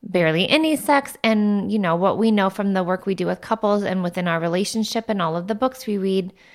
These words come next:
that intimacy is not about sex at all.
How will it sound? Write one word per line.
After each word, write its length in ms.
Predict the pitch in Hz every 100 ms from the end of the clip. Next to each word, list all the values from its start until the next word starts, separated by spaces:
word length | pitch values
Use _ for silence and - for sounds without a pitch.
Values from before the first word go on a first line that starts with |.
| - _
that 140 | 208 196
intimacy 680 | 214 220 233 220 233 226 -
is 160 | 180
not 280 | 185 175 185
about 500 | 175 170 175 170 - -
sex 420 | - - 220 -
at 100 | 254
all. 440 | 269 247 - -